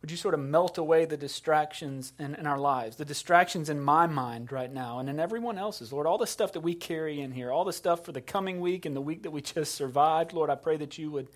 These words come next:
you would help us to just be present with you here and now. Come and meet us here.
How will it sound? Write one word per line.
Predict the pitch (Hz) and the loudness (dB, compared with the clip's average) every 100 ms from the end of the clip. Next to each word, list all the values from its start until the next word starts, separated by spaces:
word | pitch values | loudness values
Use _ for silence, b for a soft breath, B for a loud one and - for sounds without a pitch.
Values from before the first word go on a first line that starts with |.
| B B B B | B B B B
you | 175 | -2
would | 151 | 0
help | 156 175 | 2 2
us | 160 | 0
to | 151 | -4
just | 147 - | -8 -6
be | 156 | -8
present | - - - 165 165 160 - - b b | -8 -8 0 2 2 -4 -8 -20 b b
with | 135 151 151 165 | -6 -4 -4 -8
you | 156 147 143 | -6 -6 -6
here | - - 151 147 151 139 | -12 -10 -6 -4 -4 -6
and | 143 131 | -8 -8
now. | 135 120 107 _ _ _ _ _ _ _ _ _ _ _ _ _ _ _ _ - | -8 -10 -12 _ _ _ _ _ _ _ _ _ _ _ _ _ _ _ _ -10
Come | 165 196 | -6 -4
and | 160 147 | -4 -4
meet | 170 170 | -6 -8
us | 156 139 - - | -8 -8 -12 -14
here. | 139 120 | -12 -12